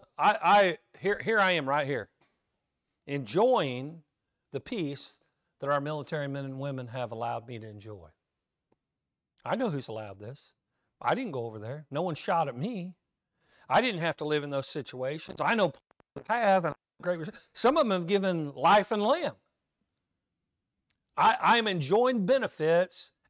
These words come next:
at their cost. I know that. So, so when they play that fl-, that national anthem, it angers me when people show disrespect to that, playing that.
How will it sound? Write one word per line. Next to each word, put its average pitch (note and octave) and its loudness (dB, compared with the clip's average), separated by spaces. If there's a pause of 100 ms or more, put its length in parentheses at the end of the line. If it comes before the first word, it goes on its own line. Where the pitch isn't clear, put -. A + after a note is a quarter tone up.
at E3 2
their G3 4
cost. C#3+ -2
I F3+ 0
know C4+ 2
that. F2+ -14 (600)
So, F3+ 2 (240)
so - -2
when G#3+ 2
they A3+ 2
play A#3+ 2
that G#3+ 4
fl-, - -6
that G3+ -2 (400)
national G#3 2
anthem, A3 0 (580)
it F#3 -4
angers A#3+ 0
me D#3+ -2
when F3 -4
people G#3 -6
show F#3+ 0
disrespect D#3+ -6
to C3+ -10
that, A2+ -8 (100)
playing B2+ -10
that. A#2 -8